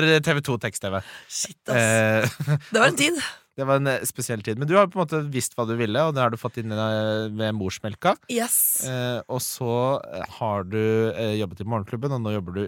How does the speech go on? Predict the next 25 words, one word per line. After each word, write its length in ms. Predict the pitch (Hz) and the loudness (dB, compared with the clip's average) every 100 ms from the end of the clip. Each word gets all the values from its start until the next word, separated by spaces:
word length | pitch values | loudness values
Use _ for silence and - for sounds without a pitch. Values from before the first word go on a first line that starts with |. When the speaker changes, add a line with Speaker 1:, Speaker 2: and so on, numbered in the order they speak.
| - | -6
Speaker 1:
i 240 | 101 101 98 - - 101 | -4 -4 -6 -16 -12 0
Rød 220 | 110 104 | 2 4
Løper 160 | 95 107 | 2 0
i 80 | |
Dagbladet. 320 | 101 85 92 101 | 0 0 0 2
Og 220 | 127 139 131 | 4 4 4
Speaker 2:
Mm. 20 | |
Speaker 1:
jeg 100 | 123 | 0
skal, 140 | - - | -2 -6
kommer 220 | 165 113 | -6 -4
til 80 | 147 | -6
å 20 | |
spille 160 | - 120 | -6 -4
en 80 | 110 | 0
del, 300 | 107 110 104 | 0 0 -2
stille 220 | - 110 | -6 -6
en 80 | 101 | -6
del, 300 | 101 98 98 | -4 -4 -4
eh, 200 | 98 101 101 | -4 -4 -6
kjendis-, 560 | 101 101 87 90 - - - - | -8 -8 -6 -4 -4 -6 -8 -10
eh, 240 | 98 87 | -8 -8
journalistspørsmål. 960 | - 92 92 - - - - - 160 330 - - - - _ | -8 -10 -8 -8 -10 -8 -8 -4 -4 -4 -12 -18 -18 -18 _
Jeg 140 | 131 156 | -2 0
begynner 360 | 190 143 120 165 | 2 0 0 2
med, 320 | 123 113 95 | 6 4 2